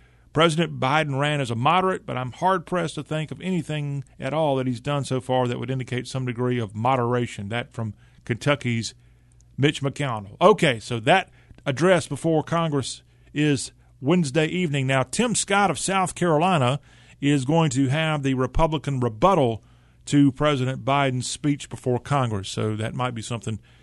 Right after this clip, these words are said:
worth tuning in and see what T-, Senator Scott, who's a fixture on television these days, what he has to say from Washington, D C. I assume he's gonna be there and not in North Charleston,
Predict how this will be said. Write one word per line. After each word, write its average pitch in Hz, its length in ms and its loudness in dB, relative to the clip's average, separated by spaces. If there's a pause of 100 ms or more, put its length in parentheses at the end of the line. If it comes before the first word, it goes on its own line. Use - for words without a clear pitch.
(280)
worth 139 340 4
tuning 151 360 4
in 170 200 2
and 135 120 0
see 143 180 -2
what 127 300 -4 (280)
T-, 147 240 -4
Senator 135 400 -2
Scott, 147 380 -2
who's 127 260 0 (280)
a 123 120 -4
fixture 143 540 -4
on 131 120 0
television 135 680 0
these 127 240 2
days, 127 420 0 (320)
what 131 200 6
he 143 160 6
has 135 180 4
to 120 100 -8
say 120 460 0 (540)
from 123 360 2
Washington, 123 920 0
D 117 120 -4
C. 123 200 -2
I 135 120 6
assume 311 260 0
he's 226 160 0 (260)
gonna 131 200 2
be 117 140 0
there 113 200 0
and 131 100 -2
not 123 200 2
in 107 180 -2 (120)
North 123 300 4
Charleston, 127 680 2